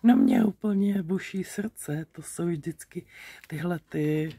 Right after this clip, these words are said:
naše český omalovánky, to prostě je úplně jiný level než všechny, ať už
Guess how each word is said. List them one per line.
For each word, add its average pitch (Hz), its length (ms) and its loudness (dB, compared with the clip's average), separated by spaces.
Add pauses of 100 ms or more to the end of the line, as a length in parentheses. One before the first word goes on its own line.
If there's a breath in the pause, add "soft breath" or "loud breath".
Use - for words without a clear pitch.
naše 165 420 -4
český - 520 -12
omalovánky, 147 920 -2
to - 140 -12
prostě - 540 -8
je 143 400 0 (640 loud breath)
úplně 175 440 0
jiný 143 340 2
level 127 420 0
než 123 200 -2
všechny, 127 920 -4 (1600 loud breath)
ať 123 240 -8
už - 840 -8